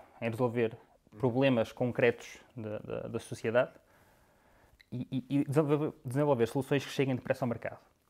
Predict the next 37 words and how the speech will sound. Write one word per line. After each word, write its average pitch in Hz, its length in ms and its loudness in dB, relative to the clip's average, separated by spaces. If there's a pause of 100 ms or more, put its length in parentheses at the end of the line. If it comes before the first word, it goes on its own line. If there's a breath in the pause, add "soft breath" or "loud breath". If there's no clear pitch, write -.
(400 soft breath)
Aquilo 143 280 0
com 147 180 -6
que 147 80 0
eu - 20 0
me 135 60 0
deparei 117 260 4
no 117 100 2
meio 139 200 2
académico 110 560 -6 (720)
foi 123 400 0
um, 120 60 -2
um, 117 280 -6 (400)
um 135 80 -2
meio 127 220 4
ainda 117 180 2
muito 131 220 0
clássico, - 560 0 (720 soft breath)
eh, 120 180 2
muito 139 240 2
hierarquizado, 120 720 4 (380)
e 143 120 0
em 151 100 2
que 156 120 0
a - 40 6
investigação 135 720 2 (140)
era 123 140 0
uma 127 80 4
investigação 117 480 -4
pura, 117 220 -4
ou - 20 -6
seja, 110 180 -2
não 110 80 -2
era 110 100 -2
uma 117 100 0
investigação 117 540 -2
muito 131 200 2
aplicada 117 580 2